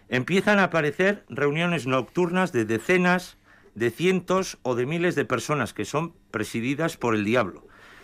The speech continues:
y a las que acuden mujeres y también hombres, legos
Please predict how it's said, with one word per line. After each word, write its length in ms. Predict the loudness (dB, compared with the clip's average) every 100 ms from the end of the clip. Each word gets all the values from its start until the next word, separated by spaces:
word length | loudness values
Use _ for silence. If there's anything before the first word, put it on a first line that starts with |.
| -8
y 100 | 0
a 80 | 2
las 180 | 2 0
que 80 | -2
acuden 340 | 0 0 2
mujeres 600 | 0 0 0 0 -2 -6 -10
y 80 | -2
también 400 | -2 -2 -4 -2
hombres, 560 | 0 2 0 -2 -6 -20 _ _ -6
legos 580 | 0 0 2 -2 -4